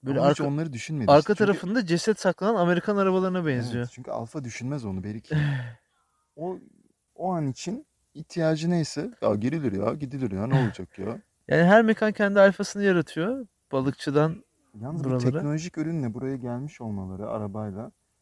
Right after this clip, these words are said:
Speaker 2: ve yani şurada yaklaşık ne kadar girdi ormana? Yüz metre falan,
Speaker 1: Doğru.
Speaker 2: belki yüz elli metre girmiştir. Yürümedi oraya ya.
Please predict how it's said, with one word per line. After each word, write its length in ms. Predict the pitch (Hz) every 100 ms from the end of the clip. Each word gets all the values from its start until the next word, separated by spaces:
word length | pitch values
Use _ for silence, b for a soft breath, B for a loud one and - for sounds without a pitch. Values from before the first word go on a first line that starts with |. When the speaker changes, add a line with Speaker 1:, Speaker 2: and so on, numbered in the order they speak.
| _ _ _
Speaker 2:
ve 80 | 139
yani 300 | 160 151 156
şurada 360 | - - 170 165
yaklaşık 440 | 156 - 160 -
ne 120 | 170
kadar 260 | 180 143 104
girdi 340 | 95 101 98
ormana? 340 | 104 101 113 156
Yüz 260 | 143 151
metre 280 | 131 110 143
falan, 320 | 131 120 113
Speaker 1:
Doğru. 220 | 147 147 120
Speaker 2:
belki 260 | 104 -
yüz 180 | 123 123
elli 200 | 123 117
metre 280 | 104 - 98
girmiştir. 480 | 95 95 - - 175 _ _ _ _ _ _
Yürümedi 440 | 104 147 208 208 139
oraya 260 | 123 120
ya. 140 | 135